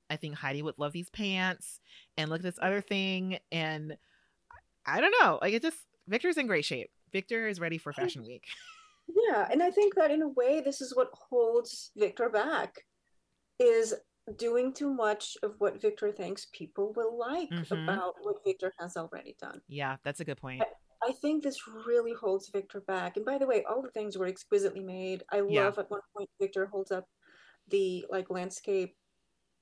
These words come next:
Speaker 2: fractal pants. I thought those pants were, okay, maybe, like, the, um, the back seam over the butt crack wasn't the smartest choice, but i-, it's a cool idea. Like, that could have been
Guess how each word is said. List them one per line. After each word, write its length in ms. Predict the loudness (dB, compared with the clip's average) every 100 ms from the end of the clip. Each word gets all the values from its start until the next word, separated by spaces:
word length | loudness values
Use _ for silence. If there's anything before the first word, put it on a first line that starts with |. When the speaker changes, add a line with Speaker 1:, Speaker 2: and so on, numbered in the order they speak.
| _ _ -4
Speaker 2:
fractal 640 | 0 0 2 0 0 0 -8 _ _ _
pants. 640 | -6 -2 -2 -6 -10 -14 -16 _ _ _ -20 0
I 80 | 2
thought 240 | 6 4
those 180 | 2 -6 -4
pants 320 | -4 -4 0
were, 400 | 2 4 4 2 2
okay, 180 | 4 2
maybe, 380 | 4 2 2 -2
like, 240 | -2 -2 -4
the, 280 | -4 -4 -4
um, 500 | -4 -4 -6 -8 -12 -16 _ _ -2
the 60 | 0
back 340 | 2 0 -2
seam 480 | -4 -2 0 0 2
over 220 | 0 2 0
the 100 | 0
butt 300 | 0 -2 -2
crack 340 | -4 -2 -2 -4
wasn't 240 | -4 -2
the 80 | -6
smartest 480 | -6 -6 -4 -6 -8
choice, 640 | -2 2 2 2 -6 -12 -14 -20 -20 _ _ 0
but 560 | 4 4 4 2 -2 -12 _ _ _ _ _ -14
i-, 40 | -12
it's 420 | -4 -2 0 2 2
a 60 |
cool 240 | 6 6 6
idea. 460 | 4 2 4 6
Like, 180 | 4 2
that 120 | 0
could 100 | 0
have 120 | 0
been 400 | 2 2 0 -2